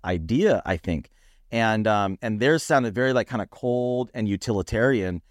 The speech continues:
And here I am, forty-five, married for twelve years. I can say they were definitely right. You know, they were definitely, the, it, marriage really is about who is a partner that I can partner in the mission that God has given me, and we can be effective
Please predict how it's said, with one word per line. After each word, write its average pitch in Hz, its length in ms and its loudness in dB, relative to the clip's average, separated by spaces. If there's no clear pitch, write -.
And 113 240 0
here 156 220 4
I 135 80 6
am, 107 380 0
forty-five, 107 880 2
married 110 340 -2
for 107 100 -10
twelve 92 300 -4
years. 113 320 -2
I 107 80 -4
can 113 100 0
say 101 200 0
they 127 220 4
were 156 280 2
definitely 104 600 0
right. 90 520 -2
You 95 100 -2
know, 95 120 0
they 120 160 2
were 165 120 0
definitely, 117 580 -2
the, 110 240 -2
it, 131 200 -2
marriage 139 440 2
really 131 500 2
is 120 280 2
about 95 420 2
who 156 220 2
is 160 100 2
a 127 60 2
partner 113 560 2
that 95 120 0
I 101 160 4
can 117 160 -2
partner 98 360 0
in 90 60 0
the 87 60 -2
mission 98 300 -4
that 113 60 0
God 98 220 2
has 82 120 -6
given 98 200 0
me, 95 100 2
and 87 60 -2
we 101 80 2
can 107 120 -2
be 101 80 2
effective 104 580 -2